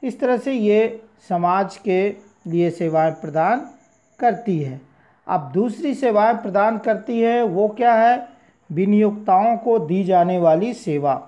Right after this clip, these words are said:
service rendered to investors। यानी स्टॉक एक्सचेंज विनियोक्ताओं को भी सेवाएं प्रदान करती हैं। उन सेवाओं को हम इस प्रकार से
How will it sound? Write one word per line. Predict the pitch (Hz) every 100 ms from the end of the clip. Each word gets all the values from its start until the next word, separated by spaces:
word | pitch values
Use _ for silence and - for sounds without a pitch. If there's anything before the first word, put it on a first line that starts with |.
| - _
service | - 190 214 254 233 - _ _ _ _ 165
rendered | 170 160 190 214 226 240 233 233
to | 214 214 220
investors। | 170 165 147 160 - 185 120 - - _ _ _ _ _ _ _ _
यानी | 190 240 285 - 185
स्टॉक | 165 - 240 254 269 - 202
एक्सचेंज | 180 - 233 226 180 190 - _ _ _ _ -
विनियोक्ताओं | 156 196 202 202 208 220 226 262
को | 262 269 254
भी | 247 262
सेवाएं | 254 220 190 175 185 208
प्रदान | 208 170 170 175
करती | 165 165 156 226 214
हैं। | 220 233 240 - - _ _ _ _ _ -
उन | 285 277
सेवाओं | - 214 190 196 233 240
को | 240 254
हम | 214 240 240 -
इस | 196 -
प्रकार | - 208 202 196 190
से | - 185 214 214